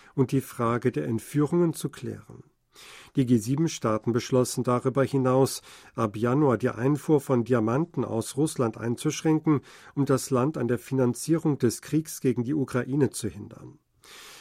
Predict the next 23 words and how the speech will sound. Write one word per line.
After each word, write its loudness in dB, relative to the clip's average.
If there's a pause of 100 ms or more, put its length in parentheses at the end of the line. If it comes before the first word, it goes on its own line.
(100)
Ab -6
dem 2
ersten -4
März 0
zweitausendvierundzwanzig 0
sollen 2
die -4
Einfuhrbeschränkungen 2 (320)
auch -2
für -2
russische 0
Diamanten, 0 (300)
die -2
in 2
Drittländern 0
verarbeitet -6
werden, -4
gelten. -14 (720)
Russland 2
ist 0
der 0
weltgrößte 2
Diamantenproduzent 0